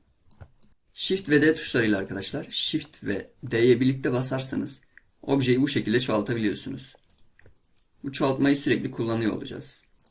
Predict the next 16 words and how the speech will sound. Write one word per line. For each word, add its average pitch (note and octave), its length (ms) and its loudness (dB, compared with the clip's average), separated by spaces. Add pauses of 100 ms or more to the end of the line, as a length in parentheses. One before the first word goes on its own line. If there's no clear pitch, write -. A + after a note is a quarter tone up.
(1300)
Bunu D3+ 180 4
S D#3 240 4
tuşuyla B2+ 320 0
küçülttüm. - 380 -10
Yine A2 160 0
önceki A#2 260 0
derslerde G#2 520 2
öğrendiğimiz G#2 520 0
şekilde. - 500 -6 (2250)
Biraz A2 280 -2
daha F#2+ 160 -6
küçültelim. - 540 -8 (3000)
Göz C3 240 -2
kararı G2 320 -2
yapıyorum G2+ 340 -6
tamamen. G#2+ 420 -6